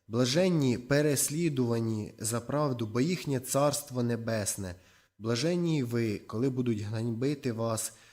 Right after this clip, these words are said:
та переслідувати і зводити на вас усякі наклепи та лихословити вас через мене. Радійте й веселіться,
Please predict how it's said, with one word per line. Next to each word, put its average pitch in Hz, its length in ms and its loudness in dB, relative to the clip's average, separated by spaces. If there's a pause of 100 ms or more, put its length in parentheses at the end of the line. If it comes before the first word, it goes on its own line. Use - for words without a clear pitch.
(360)
та 127 100 -4
переслідувати 139 1000 2
і 123 200 0
зводити 139 640 2
на 127 140 2
вас 139 380 2
усякі 165 520 0
наклепи 117 720 -2
та - 180 0
лихословити 135 880 0
вас 120 440 0
через 107 380 -2
мене. 101 460 -4 (440)
Радійте 123 540 -4
й 139 80 0
веселіться, 110 840 -2